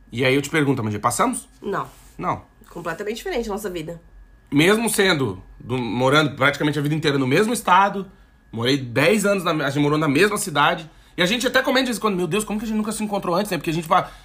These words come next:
Speaker 1: "Tu ia não sei aonde?" Eu ia. "Pô, eu também. Como é que tu ia não sei o quê?" A gente nunca se viu,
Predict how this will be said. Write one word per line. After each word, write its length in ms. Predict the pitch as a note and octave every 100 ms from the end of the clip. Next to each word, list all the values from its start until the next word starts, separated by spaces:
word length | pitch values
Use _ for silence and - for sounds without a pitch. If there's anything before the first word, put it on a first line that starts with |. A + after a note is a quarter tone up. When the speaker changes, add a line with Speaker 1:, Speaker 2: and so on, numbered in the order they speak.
| - -
Speaker 1:
"Tu 80 |
ia 140 | F#4+ A4+
não 80 | C#4
sei 120 | A3
aonde?" 300 | G#3 D4 E3
Eu 80 | C#3
ia. 300 | F3+ B3+ - -
"Pô, 120 | B3+
eu 100 | D#3
também. 460 | B3+ F4+ F#4+ G2+ -
Como 140 | -
é 40 | G#4
que 60 |
tu 40 | G4
ia 60 |
não 80 | F#4+
sei 100 | C#4+
o 40 | -
quê?" 60 |
A 40 | F3
gente 100 | F#3+
nunca 180 | C#4+ D#4+
se 80 |
viu, 280 | B3 G#3+ A#2